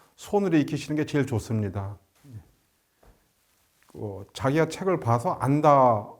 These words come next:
했을 때요, 그 아는 것이 아니더라고. 실제로 그 써보면요, 잘 떠오르질 않아요. 그래서 꼭 연습장에다 놓고 필기를 한번 해보시길 바랍니다.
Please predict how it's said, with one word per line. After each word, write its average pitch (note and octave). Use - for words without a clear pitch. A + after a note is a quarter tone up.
했을 -
때요, F3+
그 -
아는 C3
것이 C3
아니더라고. G#2+
실제로 E3
그 C3+
써보면요, E3+
잘 C3
떠오르질 D#3
않아요. G2
그래서 A#2+
꼭 -
연습장에다 C3+
놓고 C3
필기를 D#3+
한번 D3+
해보시길 D3+
바랍니다. B2